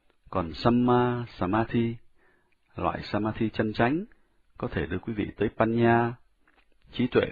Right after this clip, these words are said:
vốn sẽ đưa quý vị tới giải thoát, sẽ không thể có được nếu quý vị tiếp tục phạm các sila.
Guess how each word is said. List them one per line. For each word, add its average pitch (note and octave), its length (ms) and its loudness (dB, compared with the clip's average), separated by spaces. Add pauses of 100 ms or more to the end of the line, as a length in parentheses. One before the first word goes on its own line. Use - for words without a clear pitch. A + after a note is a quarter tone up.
vốn G#2 160 -4
sẽ A2+ 160 -4
đưa A2 140 -2
quý A#2+ 160 -10
vị G#2+ 160 -4
tới A#2 140 0
giải D#2 160 -2
thoát, C#3+ 280 0 (1000)
sẽ - 180 2
không C#3 160 2
thể G2+ 160 2
có B2+ 160 2
được A#2 320 6
nếu G2+ 220 -6
quý D3+ 80 -4
vị A#2+ 200 -2
tiếp C#3 160 -4
tục - 200 -4
phạm - 300 -8
các G#2+ 200 -8
sila. G2 480 -2